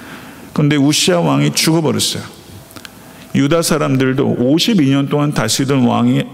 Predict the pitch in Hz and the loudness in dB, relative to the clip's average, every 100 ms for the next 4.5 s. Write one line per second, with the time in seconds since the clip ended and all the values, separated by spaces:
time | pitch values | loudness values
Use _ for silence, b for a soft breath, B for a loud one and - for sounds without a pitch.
0 | - - 110 107 180 175 117 - 110 - | -16 -4 -4 0 0 2 0 -2 -6 -10
1 | - - - B B B B B B - | -20 -20 -20 B B B B B B 0
2 | 151 190 196 190 185 185 180 143 139 135 | 0 2 2 2 2 2 0 0 0 0
3 | 143 127 139 131 139 135 139 131 123 127 | 0 0 0 2 0 0 2 2 0 -2
4 | - 110 104 - 110 | 0 -2 -2 -4 -6